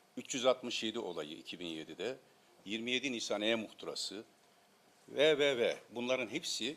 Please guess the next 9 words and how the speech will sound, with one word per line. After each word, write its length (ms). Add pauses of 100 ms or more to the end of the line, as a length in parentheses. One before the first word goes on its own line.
(500)
si-, 440
sistemimizdeki 840
demokratik 500
hukuk 340
devleti 520
kurallarını 640 (460)
bazen 380
tümüyle 380
ilga, 460